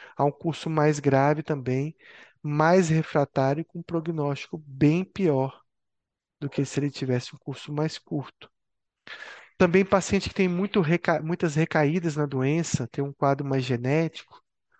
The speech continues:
um quadro mais crônico e um quadro mais grave da doença, tendo muitas vezes mais refratariedade.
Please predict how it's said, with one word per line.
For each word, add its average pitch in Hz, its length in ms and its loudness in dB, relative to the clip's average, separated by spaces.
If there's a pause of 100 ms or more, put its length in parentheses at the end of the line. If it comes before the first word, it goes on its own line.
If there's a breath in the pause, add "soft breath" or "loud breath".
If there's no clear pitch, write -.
(140)
um 160 100 -6
quadro 147 340 2
mais 139 340 0
crônico 160 760 -2 (520 soft breath)
e 156 80 -4
um 160 100 -4
quadro 139 380 2
mais 147 240 2
grave 131 340 2
da 143 80 0
doença, 147 600 -4 (580)
tendo 147 300 2
muitas 151 360 -4
vezes 135 340 -2
mais 135 380 0
refratariedade. 143 1080 -2